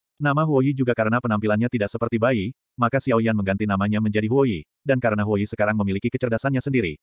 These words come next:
itu setara dengan pemikiran dua orang yang terkonsentrasi pada Xiao Yan membuat mereka berdua tidak nyaman.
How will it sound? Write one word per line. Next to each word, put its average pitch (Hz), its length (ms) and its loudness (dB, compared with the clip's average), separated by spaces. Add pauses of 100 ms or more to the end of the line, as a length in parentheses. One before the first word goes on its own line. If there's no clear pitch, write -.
(140)
itu 151 160 0
setara 120 320 0
dengan 104 160 0
pemikiran 104 400 -2
dua 120 160 2
orang 117 240 0
yang 104 160 0
terkonsentrasi 120 640 -2
pada 104 160 2
Xiao 113 320 0
Yan 117 180 0
membuat 110 300 0
mereka 107 320 -2
berdua 113 400 0
tidak 90 240 -4
nyaman. 78 320 -4